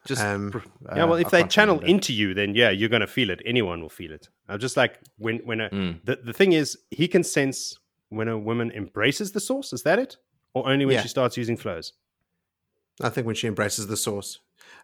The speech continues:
Speaker 2: it's, it's the equivalent of the woman seeing the glow.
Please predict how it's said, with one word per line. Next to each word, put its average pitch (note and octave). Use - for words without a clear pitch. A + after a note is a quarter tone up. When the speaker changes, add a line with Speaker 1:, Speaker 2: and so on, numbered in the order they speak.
Speaker 2:
it's, -
it's C#3+
the D3+
equivalent D#3+
of C3
the C3+
woman B2
seeing C3
the A2+
glow. G2+